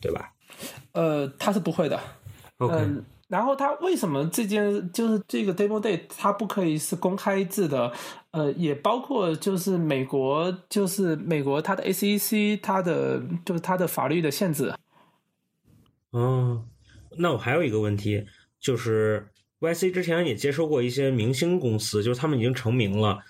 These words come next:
Speaker 1: 比如说那个知乎模仿的那个 Quora，他回炉去Y C，你觉得这是出于一种什么原因？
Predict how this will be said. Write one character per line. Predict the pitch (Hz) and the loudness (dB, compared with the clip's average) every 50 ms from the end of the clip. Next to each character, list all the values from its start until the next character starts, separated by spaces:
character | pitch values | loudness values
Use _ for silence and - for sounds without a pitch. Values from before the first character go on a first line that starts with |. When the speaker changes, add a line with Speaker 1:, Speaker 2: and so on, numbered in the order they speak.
| _ _ | _ _
Speaker 1:
比 | - 110 | -4 -4
如 | 113 | -2
说 | 107 - 131 | 0 0 2
那 | 123 127 123 113 | 2 2 2 2
个 | 107 110 107 104 104 101 95 82 101 - | 2 0 0 2 2 0 0 -2 -4 -8
知 | - - 131 | -4 -2 -2
乎 | 127 131 139 | 0 2 2
模 | 135 123 110 120 | 2 2 2 2
仿 | 120 127 110 95 | 2 0 0 -2
的 | - - | 0 0
那 | 101 104 104 98 | 2 2 2 2
个 | 98 104 101 101 101 101 98 98 98 98 98 - | 2 2 2 4 2 2 2 2 2 0 -2 -2
Quora， | - 147 151 156 139 107 98 98 104 - _ _ _ _ _ _ _ _ _ _ _ _ _ _ _ - - _ _ _ _ _ _ - - - _ - | -2 0 2 2 2 0 -2 -4 -8 -10 _ _ _ _ _ _ _ _ _ _ _ _ _ _ _ -20 -20 _ _ _ _ _ _ -20 -20 -20 _ -4
他 | - 190 190 196 | 0 0 0 0
回 | 185 - 135 135 | 0 0 0 0
炉 | 147 139 123 131 143 | 2 2 2 0 0
去 | 139 - - 151 | -2 -2 -2 0
Y | 139 143 143 147 | 0 2 0 0
C， | 143 - 143 147 147 147 131 | -2 -2 0 2 2 0 0
你 | 90 110 107 | 0 -2 -2
觉 | 95 107 107 | 0 0 2
得 | 107 120 123 | 2 2 2
这 | 131 131 | 2 0
是 | 120 117 | 0 0
出 | 113 - - 156 143 | -2 -2 -2 0 0
于 | 131 127 135 139 | 2 2 2 0
一 | |
种 | 131 127 123 131 | 0 0 -2 -2
什 | 127 - | -2 -2
么 | - - | -2 -2
原 | 135 151 110 98 | 0 0 0 0
因？ | 92 95 | -2 -4